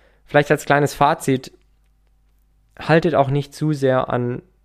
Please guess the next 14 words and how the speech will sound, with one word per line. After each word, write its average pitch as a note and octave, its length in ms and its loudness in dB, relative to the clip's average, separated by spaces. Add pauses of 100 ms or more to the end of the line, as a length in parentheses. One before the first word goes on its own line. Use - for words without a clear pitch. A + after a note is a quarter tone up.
(140)
Gewohnheiten B2+ 600 -2
fest, - 440 -6
weil A#2 240 -2
ihr A#2+ 80 0
meint, A2+ 540 0 (1700)
die B2 80 -6
sind B2 240 -2
gegeben A2+ 580 0
oder A2+ 160 -6
sie A2 120 -6
sind A2 220 -2
festgefahren - 1120 -4
und G#2 220 -8
gesetzt. - 540 -6